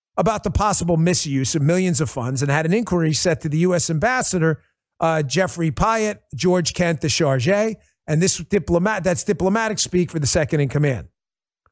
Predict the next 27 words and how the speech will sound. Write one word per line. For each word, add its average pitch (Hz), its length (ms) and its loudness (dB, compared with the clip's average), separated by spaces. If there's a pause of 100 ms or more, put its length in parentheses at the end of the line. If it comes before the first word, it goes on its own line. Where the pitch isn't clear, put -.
(1120)
He 170 60 2
responded 240 640 0
to 208 100 -2
Deputy 208 400 0
Prosecutor 165 480 0
General 143 420 0
Yuri 160 360 0
Stoliarchuk 190 920 0
with 175 140 -2
a 170 60 -2
two-page 170 520 0
letter 202 220 0
that 170 80 0
said 165 220 0
the 180 40 0
United 240 380 0
States 269 340 0
had 226 160 0
no 247 220 -2
concerns 294 640 -4
about 170 220 0
the 180 80 -8
use 196 260 -6
of 202 40 -12
our 202 120 0
assistance - 480 -6
funds 101 340 -4